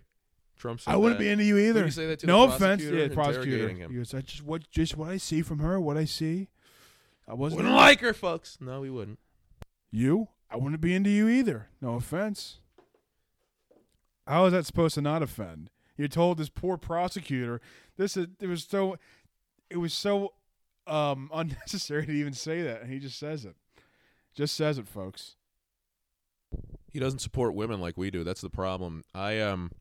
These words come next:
Speaker 2: The sick ghouls are complete feminists.
Speaker 1: Yeah, the one day I was trying to help an old lady cross the street, and there was a puddle, and I didn't have a jacket, so I actually laid face down in this rain puddle. I even got my mask wet.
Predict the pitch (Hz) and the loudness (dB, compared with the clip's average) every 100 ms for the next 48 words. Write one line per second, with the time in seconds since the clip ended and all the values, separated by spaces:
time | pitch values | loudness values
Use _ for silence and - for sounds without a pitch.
0 | - 151 - 214 170 185 180 147 139 143 | -6 -4 -2 -4 -2 -2 0 -2 -6 -8
1 | _ _ - 131 - 170 127 135 127 92 | _ _ -12 -10 -6 -8 -6 -8 -8 -10
2 | 82 - - - 123 143 135 156 180 175 | -14 -16 -18 -8 -2 0 0 0 -2 0
3 | 139 135 - 135 135 127 131 127 117 117 | 0 -2 -2 -2 -2 -4 -4 -4 -4 -4
4 | 120 113 113 110 107 - 117 85 95 92 | -4 -4 -6 -6 -10 -8 -6 -4 -4 -4
5 | 87 101 104 95 90 95 104 101 95 87 | -4 -4 -2 -2 -4 -4 -6 -6 -6 -4
6 | 98 101 90 - 98 104 - 98 92 113 | -4 -4 -6 -4 -2 -2 -6 -10 -6 -6
7 | 104 90 - 113 123 127 - - 120 113 | -6 -10 -10 -6 -4 -6 -12 -4 -2 -2
8 | 90 87 - _ _ - _ - 147 139 | -4 -8 -20 _ _ -20 _ 0 2 2
9 | 147 147 - 113 117 113 120 117 104 87 | -2 -10 -2 -2 0 -2 -2 -2 -2 0
10 | 85 - _ _ _ _ _ _ - 143 | -2 -6 _ _ _ _ _ _ -4 -2
11 | 139 120 110 101 101 101 110 107 - 87 | -2 -2 -2 -2 -4 -4 -4 -4 -6 -8
12 | 85 | -8